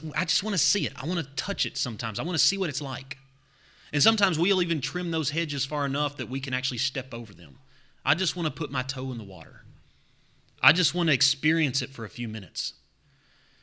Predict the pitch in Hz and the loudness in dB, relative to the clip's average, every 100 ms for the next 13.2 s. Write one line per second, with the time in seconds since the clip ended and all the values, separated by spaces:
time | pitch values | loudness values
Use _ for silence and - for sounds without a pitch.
0 | - 143 156 196 185 156 160 147 156 139 | -4 4 6 6 4 4 4 6 4 4
1 | 143 123 131 208 202 135 139 - 131 180 | 2 2 4 4 4 2 2 0 0 0
2 | 190 - 87 - - 156 160 220 277 165 | 0 -2 -6 -14 2 4 6 2 0 -2
3 | 131 185 208 175 151 160 165 135 196 170 | 2 2 2 0 0 0 -2 -4 -4 -6
4 | - 123 95 - - - _ _ _ _ | -8 -10 -8 -4 -4 -6 _ _ _ _
5 | _ _ _ - 202 233 202 202 226 226 | _ _ _ -2 2 2 0 -2 -4 -2
6 | 220 185 185 190 190 147 190 175 101 - | -4 -2 -2 -2 -2 -2 0 -2 -4 -12
7 | _ _ _ _ 143 269 202 - 233 - | _ _ _ _ 2 4 2 2 -4 -6
8 | - - - - _ _ _ - - - | -12 -18 -20 -20 _ _ _ -20 -20 -2
9 | 214 240 214 190 208 185 110 - - - | 0 2 2 2 0 -2 -4 -8 -14 -20
10 | - - - 208 240 220 180 190 202 160 | -20 -12 2 4 4 2 0 0 0 2
11 | 147 151 196 202 165 - 156 160 - 135 | 0 0 0 0 0 -2 0 2 2 2
12 | 196 - 165 147 151 147 117 127 101 - | 2 0 0 -2 -2 -2 -4 -6 -6 -12
13 | - | -16